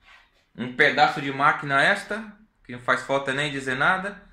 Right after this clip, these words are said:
Os profissionais, o pessoal que conhece sabe da qualidade dela. Até na porta.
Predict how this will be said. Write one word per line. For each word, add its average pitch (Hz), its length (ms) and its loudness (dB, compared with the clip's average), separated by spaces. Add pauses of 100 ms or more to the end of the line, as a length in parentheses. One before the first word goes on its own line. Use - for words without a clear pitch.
(480)
Os 120 120 -12
profissionais, 131 880 2
o 127 60 -8
pessoal 127 340 -8
que 131 100 -12
conhece 123 400 -8
sabe 120 460 -2
da 117 100 0
qualidade 120 640 -4
dela. 175 480 -6 (1000)
Até 127 300 -4
na 131 140 -2
porta. 208 680 0